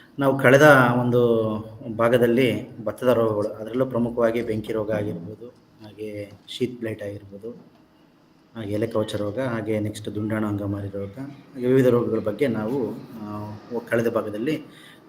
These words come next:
ಒಂದು ಚರ್ಚೆನ ಮಾಡಿದ್ವಿ, ಮತ್ತೆ ಮಾಹಿತಿಯನ್ನು ಕೂಡ ಹಂಚ್ಕೊಂಡಿದ್ವಿ. ಇವತ್ತಿನ ದಿನಗಳಲ್ಲಿ, ಇವತ್ತು ಈ, ಈ ಭಾಗದಲ್ಲಿ ನಾನು ಪ್ರಮುಖವಾಗಿ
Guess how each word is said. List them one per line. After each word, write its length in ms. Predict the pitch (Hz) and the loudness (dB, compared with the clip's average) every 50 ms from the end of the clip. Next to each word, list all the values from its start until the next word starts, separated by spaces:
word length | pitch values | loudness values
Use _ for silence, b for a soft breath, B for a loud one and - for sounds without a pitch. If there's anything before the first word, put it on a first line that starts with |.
| - | -6
ಒಂದು 180 | 120 113 110 113 | -2 0 0 0
ಚರ್ಚೆನ 420 | - - 117 - - - 123 117 | 0 -2 -4 -4 -2 0 0 2
ಮಾಡಿದ್ವಿ, 380 | 113 107 107 101 95 95 104 147 | 2 2 0 -2 -4 -4 -4 -4
ಮತ್ತೆ 280 | 156 139 113 - 113 104 | -4 -4 -2 -2 -2 -2
ಮಾಹಿತಿಯನ್ನು 480 | 104 104 107 107 107 - 98 98 98 | 0 -2 -2 -2 -4 -6 -8 -8 -8
ಕೂಡ 120 | 98 107 143 | -10 -10 -10
ಹಂಚ್ಕೊಂಡಿದ್ವಿ. 1040 | 190 196 190 - _ _ 110 101 104 - - 95 87 - - 107 139 196 - - - - B B B B B B B B B - | -10 -12 -12 -16 _ _ -10 -10 -10 -10 -10 -10 -10 -8 -6 -6 -6 -6 -6 -12 -18 -20 B B B B B B B B B 2
ಇವತ್ತಿನ 500 | 135 156 185 180 180 180 170 165 165 160 160 147 | 4 4 4 4 4 4 4 4 4 4 4 2
ದಿನಗಳಲ್ಲಿ, 460 | 139 139 135 135 131 123 120 120 117 120 | 2 2 2 2 2 2 2 0 0 2
ಇವತ್ತು 300 | 120 143 143 - - 127 | 2 0 0 0 -2 0
ಈ, 340 | 135 147 160 151 127 139 | 0 2 2 2 2 0
ಈ 80 | 120 120 | 2 2
ಭಾಗದಲ್ಲಿ 360 | 131 123 110 110 107 101 117 | 2 2 2 0 -2 -2 -2
ನಾನು 220 | 127 123 117 113 - | -2 -2 -4 -4 -2
ಪ್ರಮುಖವಾಗಿ 760 | 113 117 135 135 - 120 113 107 98 113 147 175 - - | -2 -2 -2 -2 0 0 0 0 -2 -4 -6 -8 -10 -14